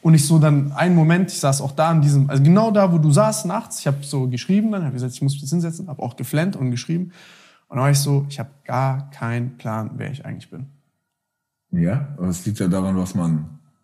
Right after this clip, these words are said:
Speaker 2: zulässt an Außenbeeinflussung so. Und wenn man dann wieder zum Kern zurückkommt und sich hinsetzen kann und sagen kann, "Ey, ich hab geflennt",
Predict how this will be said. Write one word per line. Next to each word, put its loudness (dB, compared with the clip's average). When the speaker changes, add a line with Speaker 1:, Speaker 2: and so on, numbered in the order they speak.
Speaker 2:
zulässt 0
an -2
Außenbeeinflussung -2
so. -2
Und -4
wenn 0
man 0
dann 2
wieder 2
zum -2
Kern 2
zurückkommt -2
und 0
sich -2
hinsetzen 0
kann -2
und 0
sagen -2
kann, -4
"Ey, -4
ich -6
hab -6
geflennt", -4